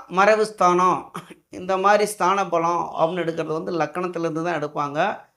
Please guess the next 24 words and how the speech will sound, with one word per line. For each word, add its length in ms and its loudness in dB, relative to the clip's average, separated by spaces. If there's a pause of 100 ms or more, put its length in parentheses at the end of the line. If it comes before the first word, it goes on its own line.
(160)
இப்ப 220 -2
நான் 360 0
சொல்றது 320 -4
வந்து 200 -6
லக்னத்துல 460 -6
இருந்து 300 -6
தான். 180 -6 (880)
அப்படிங்கும்போது, 840 0 (160)
இந்த 180 -2
மறைவு 380 2
ஸ்தானம் 440 0
அப்படின்னா 540 -2
மூன்று, 460 0 (100)
ஆறு, 480 2
எட்டு, 400 -4 (160)
பன்னிரெண்டு, 500 -6 (420)
இது 180 -6
மறைவு 400 -6
ஸ்தானம் 580 -8 (920)
அப்படின்னு 300 -2
சொல்லுவாங்க. 480 -6 (540)
இதுல 300 -4
மூன்றாம் 640 2
இடம் 280 0